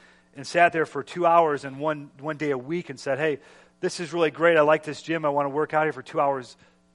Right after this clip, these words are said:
once a week." You'd say, "Hey, look, you're missing out on the benefit and the, and what, what really is intended for you to exercise and, and have energy for your kids and all that kind of stuff."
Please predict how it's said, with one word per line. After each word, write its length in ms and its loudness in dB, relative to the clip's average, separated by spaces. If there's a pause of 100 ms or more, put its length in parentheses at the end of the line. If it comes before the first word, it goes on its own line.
(180)
once 220 -8
a 40 -8
week." 500 -8
You'd 120 -12
say, 120 -10
"Hey, 200 -6
look, 200 -10
you're 80 -6
missing 280 -10
out 160 -2
on 80 -6
the 60 -12
benefit 520 -10
and 140 -10
the, 140 -4 (320)
and 100 -16
what, 260 -8
what 260 -14
really 340 0
is 240 -8
intended 420 -6
for 120 -12
you 100 -4
to 120 2
exercise 800 0
and, 120 -12 (400)
and 180 -10
have 200 0
energy 320 -2
for 140 -10
your 100 -6
kids 340 -2
and 60 0
all 120 6
that 100 -2
kind 180 -6
of 60 -14
stuff." 460 -10